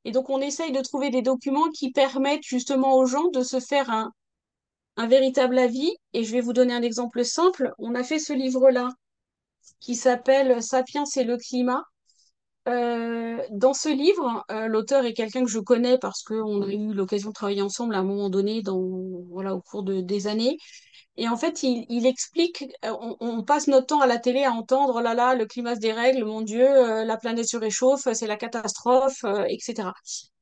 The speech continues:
Et lui, il dit que depuis la nuit des, la nuit des temps, le climat change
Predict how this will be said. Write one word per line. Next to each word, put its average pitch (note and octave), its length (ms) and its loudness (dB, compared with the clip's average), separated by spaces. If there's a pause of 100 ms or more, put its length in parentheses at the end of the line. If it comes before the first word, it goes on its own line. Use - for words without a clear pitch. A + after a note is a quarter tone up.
Et B3 100 2
lui, C#4+ 220 4
il A#3 80 0
dit C#4 160 0
que D4 80 0
depuis A#3+ 280 0
la B3+ 140 4
nuit D4+ 160 4
des, C4+ 180 -2
la A#3+ 160 2
nuit C#4+ 160 2
des C4 160 -2
temps, D#4+ 280 -2 (340)
le A#3+ 140 -2
climat C#4 360 0
change F4+ 440 0